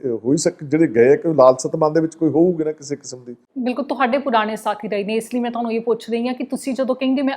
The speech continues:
Speaker 2: ਅਪੀਲ ਕਰਦਾ ਕਿ ਸਾਰਿਆਂ ਨੂੰ ਇਕੱਠੇ ਹੋਣਾ ਚਾਹੀਦਾ ਹੈ, ਸੁਖਬੀਰ ਸਿੰਘ ਬਾਦਲ ਵੀ ਅਪੀਲ ਕਰਦੇ ਨੇ, ਉਸ ਅਪੀਲ ਦਾ ਕੁਝ ਫਾਇਦਾ, ਕੁਝ ਅਸਰ ਉਹਨਾਂ ਲੀਡਰਾਂ ਨੂੰ ਹੋ-, ਹੋਇਆ ਹੈ ਕਿ ਉਹਨਾਂ
Speaker 1: ਨਹੀਂ,
Speaker 2: ਨੇ
Speaker 1: ਸਾਨੂੰ ਲੋਕਾਂ ਦੀ ਮੰਗ ਹੈ ਜੀ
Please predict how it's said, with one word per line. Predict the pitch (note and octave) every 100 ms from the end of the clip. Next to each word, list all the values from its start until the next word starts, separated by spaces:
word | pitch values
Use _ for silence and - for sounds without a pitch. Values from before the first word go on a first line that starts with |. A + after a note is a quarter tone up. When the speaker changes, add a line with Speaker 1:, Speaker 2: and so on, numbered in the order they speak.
| -
Speaker 2:
ਅਪੀਲ | - A3 A3
ਕਰਦਾ | A3+ G3 F3+ G3
ਕਿ | F3+
ਸਾਰਿਆਂ | A3 G#3
ਨੂੰ | G#3
ਇਕੱਠੇ | G3 - A3+
ਹੋਣਾ | G3+ G3
ਚਾਹੀਦਾ | F#3 F#3+ F#3+ G3+
ਹੈ, | G3+ _ _ -
ਸੁਖਬੀਰ | - A3 A#3
ਸਿੰਘ | A#3 B3 G#3
ਬਾਦਲ | G3 G3+
ਵੀ | G3 G#3+
ਅਪੀਲ | G#3 F#3+ G3
ਕਰਦੇ | G#3+ G3 F#3+
ਨੇ, | A#3+
ਉਸ | C#4 D4+ - -
ਅਪੀਲ | - C4 B3+ C#4+
ਦਾ | D4 C#4+ C#4+ - _ -
ਕੁਝ | D4+ D#4 - -
ਫਾਇਦਾ, | B3+ B3 B3+ C4
ਕੁਝ | D4 D4+ C4+ A#3+
ਅਸਰ | - C4+ B3+ - _ -
ਉਹਨਾਂ | B3 C4
ਲੀਡਰਾਂ | B3 A3+ A3+ C4
ਨੂੰ | C4 A#3
ਹੋ-, | - - -
ਹੋਇਆ | B3 D4
ਹੈ | E4+
ਕਿ | - D#4+ D#4+
ਉਹਨਾਂ | C4 C#4
Speaker 1:
ਨਹੀਂ, | B3+
Speaker 2:
ਨੇ | B3+
Speaker 1:
ਸਾਨੂੰ | F#3+ F3+ G3 A3+
ਲੋਕਾਂ | D#3+ D3+ D#3 - F#3+
ਦੀ | F#3
ਮੰਗ | D3 A2+ G2+
ਹੈ |
ਜੀ | D#2